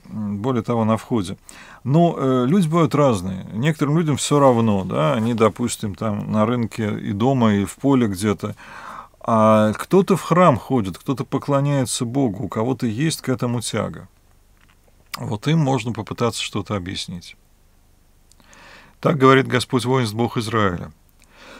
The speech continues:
"Сделайте благими ваши пути и деяния,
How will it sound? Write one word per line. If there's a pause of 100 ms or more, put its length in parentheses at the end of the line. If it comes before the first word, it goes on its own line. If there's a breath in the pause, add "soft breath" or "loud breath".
(220 loud breath)
"Сделайте
благими
ваши
пути
и
деяния,